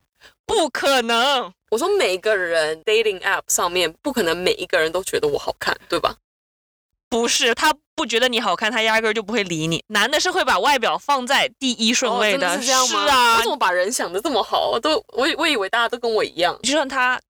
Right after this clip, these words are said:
Speaker 1: 说，“哦，我觉得内心比较重要。”但是如果你今天是两分的话，
Speaker 2: 嗯。
Speaker 1: 他管你内心美不美。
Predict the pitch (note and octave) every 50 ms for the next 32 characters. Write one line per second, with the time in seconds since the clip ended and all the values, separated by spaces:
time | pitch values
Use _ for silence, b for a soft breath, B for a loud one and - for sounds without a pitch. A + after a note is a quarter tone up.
0 | _ - - B3 B3 - - E4+ E4 A3+ F3 - F3+ F#3 G3 G3 A3+ B3 G#3+ G3+
1 | - G#3 G3+ G3+ F3 - D#3 B2 A#2 E3 C#3 C3+ C3+ B2+ - B B B B -
2 | F#4 E4+ F#4+ D#4+ B3 A#3 C4+ C#4 D4 C#4 A#3+ G3 F3+ - A#3 C4+ D4 B3+ C4 C4+
3 | C#4 C#4 A#3 - - G3+ G#3+ G#3 F#3 F3 G3+ - - A3+ A#3 G#3+ G3 G3 G#3 F#3
4 | D3+ - - _ _ - F#3 F3+ F4 F#4 - - - F3 A#3 D4+ C#4+ A3 A3 A3
5 | G#3+ G#3+ G#3 G3+ G3+ G#3 F#3+ F3 - G3 G3+ G3 D#3+ - -